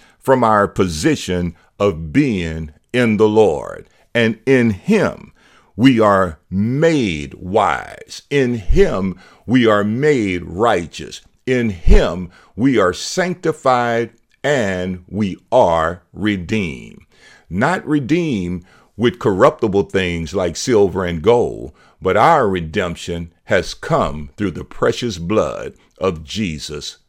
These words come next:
Christ, our Savior. So remember, throughout the rest of this week, you have a reason to rejoice,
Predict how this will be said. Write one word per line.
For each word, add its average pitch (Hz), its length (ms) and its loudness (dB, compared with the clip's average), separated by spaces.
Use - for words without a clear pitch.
Christ, 69 560 -4
our 85 280 -2
Savior. 58 680 -8
So 165 200 2
remember, 170 720 -2
throughout 156 540 2
the 110 100 0
rest 131 340 4
of 113 120 0
this 113 260 -2
week, 107 420 -4
you 156 340 -2
have 143 280 0
a 107 80 2
reason 101 560 0
to 110 140 0
rejoice, 87 800 -2